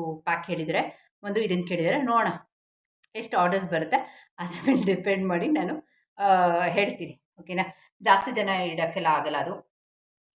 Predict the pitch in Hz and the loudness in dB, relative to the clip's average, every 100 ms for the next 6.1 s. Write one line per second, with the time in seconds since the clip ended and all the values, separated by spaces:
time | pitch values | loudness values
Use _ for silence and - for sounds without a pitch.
0 | - 180 170 175 185 185 175 170 139 - | -10 -6 -6 -6 -4 0 0 0 -6 -10
1 | - _ _ _ _ _ - 196 185 226 | -16 _ _ _ _ _ -8 -4 -4 -2
2 | 320 196 165 156 151 147 - 139 - - | -4 -4 -8 -8 -8 -10 -8 -10 -10 -16
3 | _ _ _ _ - 262 247 196 226 254 | _ _ _ _ 0 4 6 6 6 4
4 | 311 196 175 185 - 202 175 156 - - | 2 2 4 4 2 -4 -6 -6 -10 -12
5 | 196 202 196 - 180 208 294 160 131 139 | -4 -2 -2 -4 -4 -2 0 -2 -4 -8